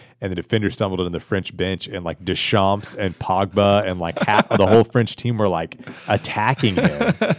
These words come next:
Speaker 1: It was really funny, but I was just kinda like, "Okay, Pogba, like,
Speaker 2: Yeah.
Speaker 1: I don't know that you want it with a large Icelandic defender."
Speaker 2: Viking.
Speaker 1: Like, you're li-, like, I know Mbappe's a tall guy, but he's not,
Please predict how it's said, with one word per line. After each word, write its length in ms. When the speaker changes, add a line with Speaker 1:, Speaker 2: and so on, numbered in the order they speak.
Speaker 1:
It 160
was 220
really 360
funny, 300
but 140
I 100
was 120
just 160
kinda 180
like, 280
"Okay, 220
Pogba, 480
like, 220
Speaker 2:
Yeah. 280
Speaker 1:
I 80
don't 160
know 160
that 80
you 160
want 240
it 120
with 280
a 180
large 540
Icelandic 840
defender." 280
Speaker 2:
Viking. 480
Speaker 1:
Like, 400
you're 720
li-, 100
like, 200
I 100
know 220
Mbappe's 580
a 80
tall 300
guy, 320
but 260
he's 400
not, 360